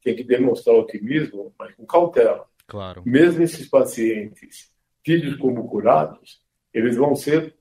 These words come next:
Speaker 1: permanentemente vigiados. Então, não só por conta de cada um deles, mas por conta do conhecimento e da informação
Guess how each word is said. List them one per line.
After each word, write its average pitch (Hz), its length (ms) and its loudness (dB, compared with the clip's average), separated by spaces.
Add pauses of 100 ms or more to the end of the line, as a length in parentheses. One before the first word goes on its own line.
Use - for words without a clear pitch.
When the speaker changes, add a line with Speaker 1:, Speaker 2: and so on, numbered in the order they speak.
(120)
Speaker 1:
permanentemente 156 920 0
vigiados. - 800 -2 (1200)
Então, 143 300 2
não 147 220 4
só 160 220 4
por 135 220 -4
conta 117 540 -2 (120)
de - 100 -20
cada 123 320 2
um 120 160 0
deles, 147 580 -4
mas 156 320 -14
por - 200 -8
conta 123 360 -2
do 156 160 -8
conhecimento 139 680 -4
e - 40 -18
da 151 100 2
informação 156 800 -2